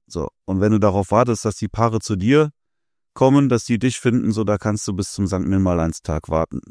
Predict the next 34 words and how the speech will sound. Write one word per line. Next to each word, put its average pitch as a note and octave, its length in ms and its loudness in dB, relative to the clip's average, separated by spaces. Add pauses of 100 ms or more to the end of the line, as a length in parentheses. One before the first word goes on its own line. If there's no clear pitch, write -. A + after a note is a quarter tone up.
ja. G2 200 -2 (180)
Und F#2 400 -2
das F#2+ 220 -2
ist G#2+ 160 -4
so G#2+ 160 2
das, G2 260 0 (840)
was - 320 0 (160)
eigentlich G#2 360 -2
alle A2 180 6
auch G#2 180 4
berichten, - 640 -2
ne? A#2 220 2 (140)
Es - 120 -10
kommt G#2+ 280 -2
ja G#2+ 100 4
kaum A2 280 2
was G#2 160 2
an, F#2 300 -2 (180)
ja, G2+ 240 -4 (180)
wird A2+ 380 0
es - 160 0
aber F#2 240 0
auch - 180 -2
nicht, E2 220 -2
ja. G2 340 0 (520)
Es - 180 -6
wird C#3 220 2
sich A#2+ 180 -6
nicht B2+ 300 -2
mehr A#2 160 2
ändern A#2+ 280 4
an D#2 140 -2
der E2 120 -2
Stelle, D#2+ 320 -6